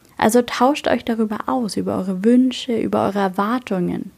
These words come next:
Und entscheidet dann zusammen, wie ihr zukünftig eure gemeinsame Zeit gestalten wollt. Welcher Typ seid ihr?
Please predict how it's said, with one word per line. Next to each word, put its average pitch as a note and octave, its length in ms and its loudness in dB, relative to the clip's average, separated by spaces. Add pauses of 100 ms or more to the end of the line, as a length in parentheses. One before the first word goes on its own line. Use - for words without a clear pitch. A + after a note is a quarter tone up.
(580)
Und A#3 140 6
entscheidet A#3+ 560 2
dann B3 200 6
zusammen, A#3+ 680 2
wie B3 120 2
ihr C4 200 0
zukünftig B3 720 -4
eure A3+ 240 2
gemeinsame A3 540 0
Zeit G#3+ 260 -4
gestalten B3 540 -4
wollt. D#3+ 200 -2
Welcher B3 320 2
Typ D4+ 320 2
seid - 340 -2
ihr? - 240 -4